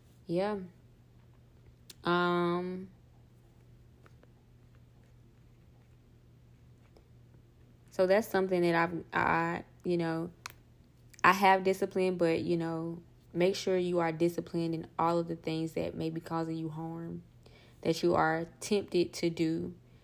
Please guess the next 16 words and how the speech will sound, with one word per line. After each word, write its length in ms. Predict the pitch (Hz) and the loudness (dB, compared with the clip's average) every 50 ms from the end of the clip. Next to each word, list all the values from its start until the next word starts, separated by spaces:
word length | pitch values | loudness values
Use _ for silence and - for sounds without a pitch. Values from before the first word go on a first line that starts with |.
| - - - | -18 -6 2
that 200 | 170 170 170 170 | 4 4 6 6
is 160 | 170 165 165 | 4 2 2
a, 200 | 165 160 160 165 - - - - | 2 0 0 -2 -6 -10 -6 -2
that 140 | 170 170 | 0 0
is 120 | 170 165 165 | 2 2 2
a 100 | 160 160 | 0 0
desire 500 | 160 165 160 156 170 175 185 190 190 190 | 0 -2 -2 0 0 2 2 2 2 0
or 100 | 180 175 | 0 -2
temptation 520 | 175 - 180 175 175 - 175 175 175 170 170 | -2 -2 -4 -6 -2 0 -2 -2 -2 -4 -6
for 120 | 175 170 | -4 -4
you, 220 | 165 165 165 165 | -4 -2 -2 -2
but 180 | 165 156 156 156 | -2 -2 -2 -4
it's 180 | 156 156 - - | -4 -6 -6 -6
not 340 | 160 160 160 175 170 165 | -4 -4 -4 -4 -6 -4
benefiting 500 | 160 165 160 160 160 - 156 151 156 151 | -2 -2 -2 -2 -4 -4 -4 -4 -4 -4
you. 260 | 147 147 170 160 175 | -6 -6 -8 -8 -10